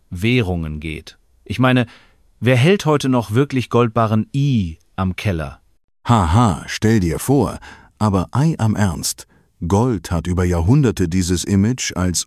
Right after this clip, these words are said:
Speaker 2: ultimative Sicherheit aufgebaut. Das ist fast so, als ob es das Rückgrat des gesamten Geldsystems war. Zumindest bis das Papiergeld irgendwann auf die Bühne kam.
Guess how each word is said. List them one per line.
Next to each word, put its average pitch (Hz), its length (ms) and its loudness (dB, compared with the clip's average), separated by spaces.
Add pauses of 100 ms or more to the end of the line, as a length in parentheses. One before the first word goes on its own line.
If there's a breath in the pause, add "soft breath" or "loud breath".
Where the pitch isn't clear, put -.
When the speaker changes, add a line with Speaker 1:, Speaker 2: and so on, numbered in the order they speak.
Speaker 2:
ultimative 104 720 0
Sicherheit 73 640 -4
aufgebaut. 82 680 -4 (520)
Das 104 180 -2
ist - 200 -2
fast - 360 0
so, 98 320 4 (360 loud breath)
als - 200 -2
ob - 160 -4
es 127 100 -4
das 110 220 -2
Rückgrat 82 680 -2
des 82 160 -4
gesamten 98 520 0
Geldsystems 90 760 0
war. 76 340 -4 (340)
Zumindest 131 580 0
bis 117 160 -2
das 117 180 -2
Papiergeld 98 680 -2
irgendwann 82 560 0
auf 67 140 -8
die 90 100 -2
Bühne 92 300 2
kam. 65 360 -6